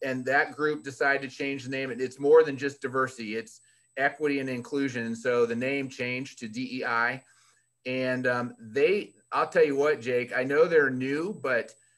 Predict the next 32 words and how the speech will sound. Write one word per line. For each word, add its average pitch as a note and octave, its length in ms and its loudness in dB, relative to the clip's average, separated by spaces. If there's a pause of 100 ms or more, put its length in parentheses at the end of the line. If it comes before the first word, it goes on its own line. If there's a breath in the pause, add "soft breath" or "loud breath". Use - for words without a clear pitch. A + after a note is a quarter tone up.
(260 soft breath)
they C#3+ 260 2
meet E3+ 320 -6
every D#3 300 0
two D#3 240 -6
weeks. - 560 -4
And C3 100 -6
you C#3 120 -2
think F#3+ 200 -4
about F3 260 2
national D#3 440 -2
committees C#3+ 500 -4
and B2+ 100 -6
how C3+ 200 0
often C3+ 340 -2
they A#2+ 160 -4
meet, D3+ 200 -4
and C3 80 -10
it's B2 180 -12
usually D3 280 -6
not C3 280 -2
that C3 200 -4
frequently, C3 500 -8
but A2 260 -4 (420 soft breath)
they C#3+ 140 0
feel E3+ 280 4
very C#3+ 340 2
strongly D#3+ 800 0
and B2+ 140 -8
passionately D#3 680 -2
about C3+ 320 0
their B2 160 -2
work, C#3 340 -2